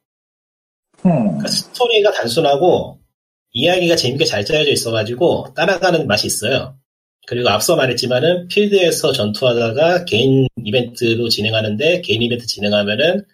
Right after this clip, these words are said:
Speaker 2: 스펙타클, 스펙타클, 눈요기, 눈요기이기 때문에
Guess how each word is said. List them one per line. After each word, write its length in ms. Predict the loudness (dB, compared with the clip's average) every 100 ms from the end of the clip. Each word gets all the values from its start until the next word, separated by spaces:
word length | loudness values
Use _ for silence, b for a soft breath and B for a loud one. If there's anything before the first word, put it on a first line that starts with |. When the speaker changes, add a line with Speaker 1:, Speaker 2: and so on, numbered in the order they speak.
| _ _ _ -14
Speaker 2:
스펙타클, 500 | -4 -4 -2 -2 -2
스펙타클, 760 | -2 -4 -2 -4 0 2 2
눈요기, 340 | 0 -2 -2 -2
눈요기이기 480 | -2 -2 -2 -6 -12
때문에 520 | -12 -4 -2 -2